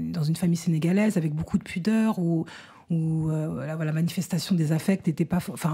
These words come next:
quoique moi, j'ai pas vraiment eu, euh, en tout cas avec mon père, j'ai, j'ai, j'ai pas vraiment eu à, à souffrir de ça.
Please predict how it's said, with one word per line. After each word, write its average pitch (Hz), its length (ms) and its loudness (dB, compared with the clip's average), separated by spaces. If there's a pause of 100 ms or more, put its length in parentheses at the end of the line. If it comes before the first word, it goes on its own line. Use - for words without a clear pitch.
quoique 220 240 4
moi, 214 220 6
j'ai 175 120 2
pas 214 120 2
vraiment 202 320 4
eu, 208 240 4
euh, 165 240 4
en - 360 -8
tout - 80 -6
cas 214 120 6
avec 185 200 2
mon 185 140 4
père, 214 380 4
j'ai, 156 180 2
j'ai, 165 480 0 (440)
j'ai - 100 -6
pas 214 100 4
vraiment 190 260 4
eu 202 140 6
à, 160 300 0
à 160 80 0
souffrir - 360 0
de 170 100 4
ça. 160 220 -2